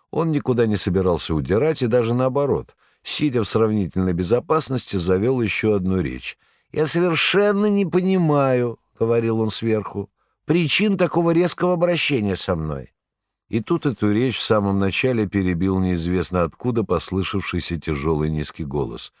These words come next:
«Что происходит в квартире? Мне мешают заниматься».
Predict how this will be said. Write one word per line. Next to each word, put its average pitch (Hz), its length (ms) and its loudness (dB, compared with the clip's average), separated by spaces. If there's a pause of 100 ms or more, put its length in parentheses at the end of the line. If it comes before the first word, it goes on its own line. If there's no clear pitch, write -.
(220)
«Что - 280 -2
происходит 80 720 0
в - 60 -14
квартире? 65 720 -4 (380)
Мне 90 260 0
мешают 98 480 2
заниматься». 85 800 -2